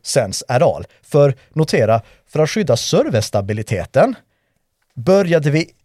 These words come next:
inaktivera konton som varit inaktiva i över sex månader. Hur i hela friden påverkar inaktiva konton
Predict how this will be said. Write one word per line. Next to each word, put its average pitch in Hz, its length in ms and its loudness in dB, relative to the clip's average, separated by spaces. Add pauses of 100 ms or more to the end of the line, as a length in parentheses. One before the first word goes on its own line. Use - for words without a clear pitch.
(200)
inaktivera 143 760 2
konton 123 520 -2
som 143 160 -2
varit 135 240 2
inaktiva 139 640 -2
i 156 60 0
över 127 180 2
sex - 280 -2
månader. 139 460 -2 (1400)
Hur 220 200 2
i 190 60 2
hela 190 320 2
friden 170 300 0
påverkar 165 500 2
inaktiva 143 600 0
konton 113 640 -2